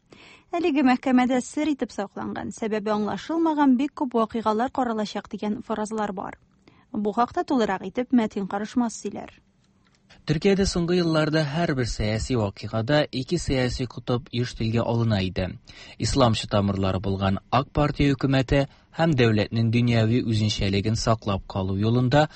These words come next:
Speaker 2: бу партия белән көрәшкән секулярлар. Бу ике кутып арасында демократия сүзе дә еш яңгырады. Һәм хәзер Төркиядә демократия алдында зур вазифа тора.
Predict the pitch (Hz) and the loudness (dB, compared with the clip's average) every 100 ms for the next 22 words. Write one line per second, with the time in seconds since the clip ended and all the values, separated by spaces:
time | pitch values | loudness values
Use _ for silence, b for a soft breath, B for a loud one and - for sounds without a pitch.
0 | B B - 147 - 165 160 - 143 135 | B B -2 -2 2 0 0 0 0 2
1 | 135 131 - 117 110 - 117 104 - - | 0 -2 -2 0 0 0 0 -2 -4 -2
2 | 113 101 90 90 90 85 - - _ B | -2 -2 -4 -4 -4 -4 -8 -14 _ B
3 | B B B 107 139 170 - 190 180 170 | B B B 2 2 2 -2 0 2 4
4 | 165 160 165 170 143 131 123 131 127 120 | 2 0 0 2 2 2 0 0 0 0
5 | 127 127 123 123 131 131 - - 117 120 | -4 -2 -4 0 2 2 2 -2 -2 0
6 | 113 101 98 92 90 92 90 _ _ _ | -2 -2 0 -2 -2 -2 -4 _ _ _
7 | B B B 107 107 151 156 127 113 104 | B B B 0 2 2 2 0 -2 -4
8 | 98 92 98 98 113 107 104 101 - 95 | -2 0 0 2 2 2 2 0 0 -2
9 | 98 110 113 135 - 117 123 117 101 95 | 0 0 4 4 2 -2 0 2 0 0
10 | 95 95 - 95 95 | -4 -4 -4 -4 -4